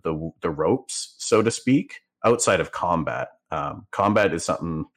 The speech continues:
you're either gonna be there to carry them through it as a higher level, you're gonna be there to carry them through it as a more experienced, well-versed player with those extra augments and things, even if your level's dumbed down, 'cause your gear is gonna be just that much better,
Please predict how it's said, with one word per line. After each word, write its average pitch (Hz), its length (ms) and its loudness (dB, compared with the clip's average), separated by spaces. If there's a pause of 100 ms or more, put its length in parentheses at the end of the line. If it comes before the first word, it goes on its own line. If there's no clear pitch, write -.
(280)
you're 92 240 2
either 98 240 2
gonna 92 220 2
be 85 120 -2
there 90 280 2
to 80 140 -2
carry 110 380 2
them 95 200 2
through 101 260 2
it - 100 2
as - 160 -2
a 76 60 0
higher 131 320 4
level, 120 420 6 (240)
you're 92 140 0
gonna 98 140 4
be 90 100 2
there 90 300 2
to 85 500 -4
carry 104 320 2
them 92 180 0
through 98 260 2
it 92 100 2
as 87 220 0
a 85 120 4
more 98 220 4
experienced, 95 560 0
well-versed 92 680 0
player 92 280 2
with 85 200 -4
those 82 200 0
extra - 280 0
augments 92 400 2
and 85 100 -2
things, 90 260 0
even 80 160 -6
if - 100 -12
your 80 100 -4
level's 82 320 -4
dumbed 73 280 -6
down, 104 340 2
'cause 76 140 -12
your 73 100 -8
gear 82 280 -4
is 90 100 -4
gonna 87 180 0
be 82 100 -4
just - 200 -12
that - 180 -4
much - 180 -12
better, 110 380 4